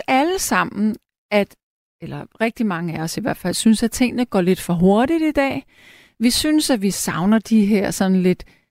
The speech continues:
nære, gammeldags dyder. Men alligevel, så lever vi ikke selv på den måde. Vi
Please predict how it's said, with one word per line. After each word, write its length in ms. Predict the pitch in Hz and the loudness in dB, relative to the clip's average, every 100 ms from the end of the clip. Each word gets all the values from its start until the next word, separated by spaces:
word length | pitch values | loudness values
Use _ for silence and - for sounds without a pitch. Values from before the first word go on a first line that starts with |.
| _ - | _ 0
nære, 760 | 190 180 180 180 196 220 220 - - | 4 4 2 2 2 2 -2 -6 -6
gammeldags 840 | 156 180 233 226 196 185 - - _ _ _ _ - | -2 2 2 2 -2 -2 -4 -10 _ _ _ _ 0
dyder. 440 | 208 202 220 311 339 - _ _ _ _ - | 4 6 4 4 0 -8 _ _ _ _ -2
Men 260 | 233 226 220 | 2 4 4
alligevel, 580 | 220 262 359 339 269 - - | 4 4 4 2 0 -4 -12
så 260 | - - 302 | -8 -2 2
lever 500 | 254 226 226 320 370 | 4 4 4 2 2
vi 60 | 294 | 2
ikke 220 | 233 - | 2 0
selv 280 | - 208 - - | -4 -4 -4 -6
på 80 | |
den 320 | - 196 - 190 | -4 -4 -4 -2
måde. 320 | 175 175 | 0 0
Vi 80 | 170 | -2